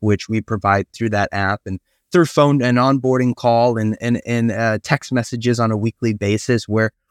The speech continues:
we're checking up on them. We're, we're adapting their program if something's not working. We're, we're encouraging them when things are working. And those are those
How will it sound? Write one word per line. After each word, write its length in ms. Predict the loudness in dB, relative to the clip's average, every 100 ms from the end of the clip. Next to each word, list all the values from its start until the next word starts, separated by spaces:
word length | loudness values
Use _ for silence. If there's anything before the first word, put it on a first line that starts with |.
| _
we're 80 | -4
checking 420 | 0 0 2 2
up 140 | 2 0
on 180 | 0 2
them. 240 | 2 0
We're, 220 | 0 0 -2 _ _ 0
we're 140 | 2
adapting 540 | 2 2 0 2 0
their 140 | 0 0
program 480 | 2 2 2 2 0
if 100 | -2
something's 440 | -4 -2 -4 0
not 200 | 0 0
working. 480 | -2 -2 -2 0 0
We're, 240 | 0 -2 -6 _ _
we're 220 | 0 2
encouraging 720 | 2 0 0 2 4 4 2 2
them 200 | 2 2
when 220 | 0 0
things 320 | 2 2 2
are 320 | 2 2 2
working. 580 | 0 -2 -2 -2 -2 -2
And 220 | -2 -4 -6 _ _ 0
those 260 | 2 4
are 100 | 2
those 400 | 4 2 0 -14